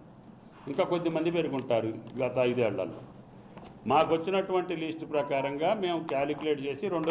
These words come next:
లక్షలు ఇవ్వాలి అంటే ఇంతమందికి ఎంత అవుతుంది అని లెక్క చూసినప్పుడు ముప్పై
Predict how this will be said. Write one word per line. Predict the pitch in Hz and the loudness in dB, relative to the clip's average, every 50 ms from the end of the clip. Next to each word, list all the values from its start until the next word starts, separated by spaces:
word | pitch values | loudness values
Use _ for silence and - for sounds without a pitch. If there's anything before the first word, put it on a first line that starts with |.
| 165 175 | 0 0
లక్షలు | 165 165 160 147 143 139 | -2 -2 -4 -4 -2 0
ఇవ్వాలి | 143 147 147 143 139 127 123 | 4 4 4 4 4 0 -4
అంటే | 117 107 117 143 175 233 285 - - - - - - - - - - - 143 | -4 -4 -2 0 0 0 -2 -4 -12 -14 -18 -20 -20 -20 -20 -14 -8 -6 -4
ఇంతమందికి | 151 147 185 175 180 180 180 185 175 185 165 | -2 0 0 2 2 2 0 0 0 0 -2
ఎంత | 165 165 - 165 | -2 0 2 2
అవుతుంది | 160 160 165 170 156 156 156 151 | 2 2 0 -2 -2 0 0 0
అని | 151 147 147 | 0 0 0
లెక్క | 143 143 151 143 147 | -2 -2 -2 -4 -4
చూసినప్పుడు | 135 143 139 139 135 135 170 185 233 233 | -4 -4 -4 -4 -4 -4 -4 -4 -2 -2
ముప్పై | 208 170 - 185 | -4 -4 -2 -2